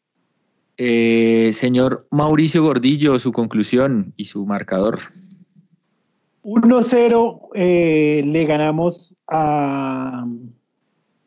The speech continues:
Speaker 2: al
Speaker 1: ¿Al Cali?
Speaker 2: Deportivo Cali y cuatro dos le ganamos a Nacional.
Speaker 1: Ah, bueno.
Speaker 2: Y,
Speaker 1: Sí, va a
Speaker 2: pues,
Speaker 1: haber hartos goles.
Speaker 2: obviamente espero que,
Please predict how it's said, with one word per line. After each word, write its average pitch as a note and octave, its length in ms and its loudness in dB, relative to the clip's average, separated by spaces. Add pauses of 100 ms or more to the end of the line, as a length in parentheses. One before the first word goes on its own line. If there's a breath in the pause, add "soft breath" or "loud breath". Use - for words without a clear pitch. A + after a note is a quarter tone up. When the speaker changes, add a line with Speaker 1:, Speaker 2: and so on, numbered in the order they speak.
(140)
Speaker 2:
al C#3+ 140 0
Speaker 1:
¿Al C3+ 80 0
Cali? C#3+ 220 2
Speaker 2:
Deportivo E3 400 -4
Cali G#3 440 -2 (240)
y D3 840 4 (120)
cuatro F3+ 400 2
dos F3+ 220 2
le C#3+ 60 2
ganamos C3 300 -2
a D#3 60 -4
Nacional. B2+ 400 -6 (600)
Speaker 1:
Ah, F#2+ 160 -12
bueno. F2 320 -8
Speaker 2:
Y, C3 200 -8
Speaker 1:
Sí, B2+ 200 2
va F2+ 80 0
a F#2 60 2
Speaker 2:
pues, G#2 60 0
Speaker 1:
haber A#2+ 100 2
hartos B2 240 -2
goles. G2 420 -4 (180)
Speaker 2:
obviamente F#3+ 800 2
espero F3 420 -2
que, B2+ 480 -2